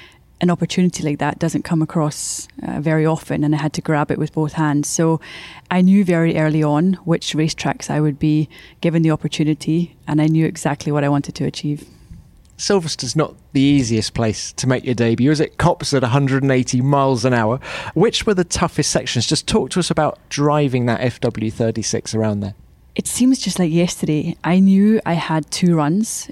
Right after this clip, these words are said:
Speaker 1: in the session on new tyres, one of four laps, the next one of four laps. I did the first run, and obviously I was lucky in that you do a lot of preparation in the simulator.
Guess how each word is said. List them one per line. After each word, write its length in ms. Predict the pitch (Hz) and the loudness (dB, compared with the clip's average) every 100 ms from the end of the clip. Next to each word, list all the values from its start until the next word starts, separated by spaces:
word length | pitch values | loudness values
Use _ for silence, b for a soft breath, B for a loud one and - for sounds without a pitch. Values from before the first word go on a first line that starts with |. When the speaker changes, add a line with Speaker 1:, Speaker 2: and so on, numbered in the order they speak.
| - | -4
Speaker 1:
in 140 | 160 | 0
the 60 | 156 | 0
session 480 | - 147 - 185 190 | 0 -2 0 0 0
on 180 | 156 160 | 2 2
new 140 | 156 | 2
tyres, 560 | - 143 147 190 - - - | 0 -2 -2 -2 -4 -10 -6
one 400 | 156 160 170 156 | -2 2 2 2
of 80 | |
four 300 | - - 160 | -2 -2 0
laps, 380 | 151 143 - - | 0 -2 -4 -4
the 40 | 156 | 0
next 280 | 151 - | -2 -2
one 80 | 156 | -2
of 80 | 156 | -2
four 200 | - 147 | 0 -2
laps. 440 | 139 143 - - - B B B B - | -2 -4 -6 -12 -14 B B B B -2
I 60 | 170 | 0
did 120 | 175 | 0
the 80 | 170 | 0
first 380 | - 165 - | 0 -2 -2
run, 160 | 156 156 | 0 2
and 100 | 165 | 2
obviously 540 | 180 202 - 170 160 | 2 0 0 0 0
I 140 | 143 156 | 2 2
was 180 | 160 156 | 2 0
lucky 340 | 165 - 165 | -2 -2 0
in 80 | 160 | 2
that 160 | 156 | 2
you 80 | 156 | 0
do 140 | 160 156 | 0 2
a 20 | |
lot 220 | 160 160 | 2 2
of 80 | - | 0
preparation 500 | 165 156 151 151 156 | -2 0 0 0 0
in 60 | |
the 60 | 151 | 0
simulator. 640 | - 170 160 151 - 143 | 2 2 2 0 -2 -4